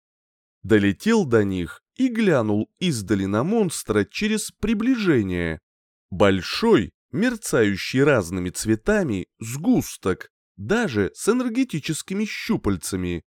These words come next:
Внутри горело много огоньков. Пожирал призраков, правда, редко и медленно.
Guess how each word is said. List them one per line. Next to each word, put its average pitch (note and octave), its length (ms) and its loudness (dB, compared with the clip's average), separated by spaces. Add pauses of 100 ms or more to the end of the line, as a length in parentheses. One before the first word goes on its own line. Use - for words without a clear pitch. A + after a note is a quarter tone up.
(480)
Внутри A2 720 0 (160)
горело G#3+ 720 2
много C#3+ 500 0
огоньков. F3 960 0 (400)
Пожирал B2+ 540 4
призраков, F#2 1000 -2 (240)
правда, G#2 540 2
редко G#2+ 680 0 (200)
и B3 140 0
медленно. F2+ 800 -2